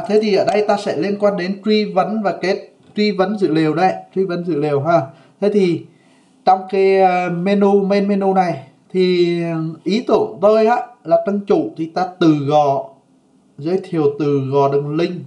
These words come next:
Bài này gò đường link nhưng chỉ có cái này nó là dữ liệu đồng thôi. Do vậy ở đây ta sẽ mở cái module, ta sẽ mở cái module, à, hôm trước ta làm đó là main menu ra, à, main menu ra.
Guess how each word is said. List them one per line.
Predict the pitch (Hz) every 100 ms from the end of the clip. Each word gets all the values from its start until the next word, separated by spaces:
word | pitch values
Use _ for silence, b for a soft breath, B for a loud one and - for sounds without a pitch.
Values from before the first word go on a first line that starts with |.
| - _ _ _ _ _ _ _
Bài | 165 170
này | 160 143
gò | 139
đường | 139 143
link | 165
nhưng | 165 160
chỉ | 160
có | - 143
cái | - 160
này | 156 143
nó | 156
là | 151 139
dữ | 127
liệu | 113 127
đồng | 127 131 123 120
thôi. | 156 131 B B B B 175
Do |
vậy | 180 165
ở | 135
đây | 143 170
ta | - 180
sẽ | 151
mở | 139 151 143 - -
cái | 143
module, | 147 165 175 175 175 131 - b b b
ta | 175 170
sẽ | 143
mở | 139 147 -
cái | 156
module, | 156 170 170 170 165 165
à, | 165 165 - _ _ _ _ _ _ _ _ _ _ - _
hôm | - 165 160
trước | 160
ta | 165
làm | 165 151 143 131
đó | 151
là | 143
main | 147 151 160
menu | 156 156
ra, | 151 147 139 - 127
à, | 131
main | 143 147
menu | 143 143
ra. | 139